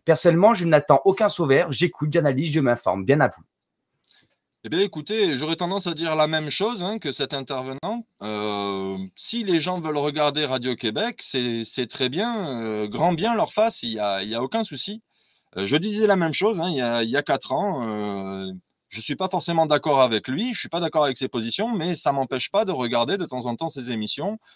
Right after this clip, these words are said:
Speaker 2: parce qu'il a une analyse, effectivement. Bon, euh, voilà, elle vaut ce qu'elle vaut, on sait qu'elle est partisane, donc, euh, de mon point de vue, il faut le prendre en compte, mais, euh, je n'ai, je n'ai aucun souci. Je n'ai aucun souci. Euh, bon, évidemment, euh,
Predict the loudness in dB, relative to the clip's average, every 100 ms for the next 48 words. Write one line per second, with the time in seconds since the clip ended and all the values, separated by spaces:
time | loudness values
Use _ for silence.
0 | _ 2 2 4 4 4 4 4 4 2
1 | -2 -2 -4 -4 -4 -4 0 0 0 -2
2 | -2 -2 -6 -8 -12 -10 0 2 2 0
3 | -2 -2 0 -2 -2 0 2 2 0 0
4 | 0 0 0 -2 -4 -6 -2 -2 -2 -4
5 | -6 -6 -8 -10 -16 -16 -2 0 0 0
6 | -2 -2 -2 -4 -4 -2 0 0 0 0
7 | 0 0 0 -2 -8 -16 -20 -14 -4 0
8 | 4 2 2 2 0 0 0 2 2 0
9 | 0 -2 0 0 0 -2 -2 -2 -6 _
10 | _ -18 -10 -6 -4 -4 -2 -2 -2 -4
11 | -14 -20 -10 -2 0 0 2 6 6 6
12 | 4 4 4 4 2 0 -4